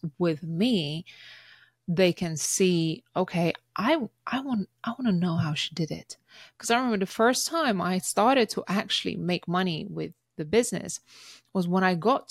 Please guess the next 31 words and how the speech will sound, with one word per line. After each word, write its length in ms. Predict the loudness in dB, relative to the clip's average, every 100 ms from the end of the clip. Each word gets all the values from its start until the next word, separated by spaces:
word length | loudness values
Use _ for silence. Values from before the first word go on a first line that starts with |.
| -6
to, 340 | -2 2 0 -2 _ _ _ _ _ -2
um, 600 | 0 -2 -6 -8 -10 -12 _ 4
those 440 | 6 6 2 -2 -6 -2
higher 320 | 2 4 4
numbers 440 | 2 2 0 -2
in 80 | -4
my 80 | -4
social 380 | -2 -2 -2 2
media 240 | 4 4
accounts. 400 | 2 -2 -2 -4
I 60 | -4
think 260 | -2 -4
I 80 | -2 -4
got 200 | -2 -4
to, 180 | -2 0
like, 360 | 0 -2 _ -20 _ _ _ _ _ -4
ten 240 | -2 0
thousand 460 | 0 0 -2 -8 -8
followers 340 | -6 -4 -4
in 40 | -6
the 60 |
first 280 | -4 -2 0
four 140 | 0 0
months. 400 | -2 0 0 -2 _ _ _ _ _ _ _ -20 -10
And 100 | -6
this 160 | -4 -2
is 80 |
when 220 | 2 2 2
people 260 | -2 0
were, 80 | 0
like, 240 | 0 -2